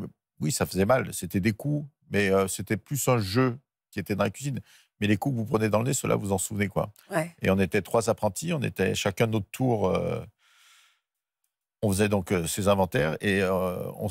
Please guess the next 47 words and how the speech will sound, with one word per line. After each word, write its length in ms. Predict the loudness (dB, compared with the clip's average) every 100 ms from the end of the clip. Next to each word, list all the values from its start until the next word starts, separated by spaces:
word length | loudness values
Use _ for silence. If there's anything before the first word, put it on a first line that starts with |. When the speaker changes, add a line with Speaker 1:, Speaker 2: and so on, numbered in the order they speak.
| -2
Speaker 1:
on 80 | -2
s'est 140 | 2
rendu 200 | 2 2
compte 260 | 0 -2 -2
au 60 |
bout 100 | -4 -4
de 40 |
quelques 340 | -2 0 0
temps 180 | 2 0
que 600 | 2 0 2 0 0 -2 -2
notre 180 | -4 0
chef 200 | 0 0
était 140 | 0
alcoolique 540 | 0 0 -4 -4 -14 -20 _ _ _ _ -2
et 180 | 0 0
que 140 | 0 2 2
l'après-midi, 720 | 2 0 -2 -2 -2 -2 0
euh, 880 | 2 2 2 2 0 -2 -4 -6 -8 -10
il 160 | -4 0
allait 260 | 2 2 0
traîner, 340 | -2 -2 0
euh, 140 | 0 0
dans 120 | 0
les 100 | 0
bistrots 460 | -4 -4 -2 -2 -6 _ _ _ -12
et 80 |
quand 120 | -2 0
il 60 | 2
revenait 220 | 2 0
le 60 |
soir, 200 | 0 0
il 60 | 2
avait 140 | 0 -2
bu. 200 | -4 -8
Et, 220 | -10 -10 -6
et 100 | -2
les 80 | -2
coups 220 | 0 2
arrivaient 320 | 4 2 2
les 100 | 0
soirs 320 | -2 2 0 2
où 80 |
il 60 | 0
avait 140 | 0
le 40 | -2
plus 260 | -4 -10
bu. 180 | -8 -12